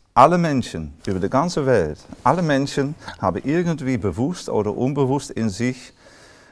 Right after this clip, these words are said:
den, den Drang, den Bedürfnis, ihr Seelenwesen, ihr Seelenpotenzial, ihr we-, wesentliche Potenzial im, im Körper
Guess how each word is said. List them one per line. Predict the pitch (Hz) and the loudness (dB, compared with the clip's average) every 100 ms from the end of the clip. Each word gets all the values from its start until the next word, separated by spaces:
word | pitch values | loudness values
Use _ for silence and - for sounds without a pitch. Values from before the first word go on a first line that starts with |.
| _ | _
den, | - 90 104 95 92 90 - - - - | -2 2 4 2 0 -2 -6 -14 -20 -20
den | - 87 90 90 85 82 76 - _ _ _ _ _ - | -8 -2 0 0 -2 -6 -10 -16 _ _ _ _ _ -18
Drang, | - 98 110 165 127 | -4 2 2 2 -2
den | 104 | -2
Bedürfnis, | 95 87 113 131 - 135 143 - _ _ _ _ - | -2 0 0 0 -2 -6 -6 -16 _ _ _ _ -6
ihr | 104 95 92 87 - | -2 0 0 -4 -6
Seelenwesen, | 85 101 151 190 123 95 87 87 | 0 4 4 4 2 2 0 -2
ihr | 90 | -2
Seelenpotenzial, | 82 127 160 113 98 90 - 76 76 78 _ _ _ _ - | 0 0 0 -2 -2 -2 -4 -4 -4 -10 _ _ _ _ -8
ihr | 90 85 | -6 -6
we-, | 117 | -8
wesentliche | - 64 123 160 135 117 | -8 -2 0 0 -2 -4
Potenzial | 117 113 107 - 90 101 113 - - - _ _ - | -2 -4 -4 -2 -2 -2 -6 -12 -20 -20 _ _ -4
im, | 101 - - _ 117 | -2 -4 -12 _ -4
im | 98 | -4
Körper | - 135 151 - 156 | 2 4 4 4 -2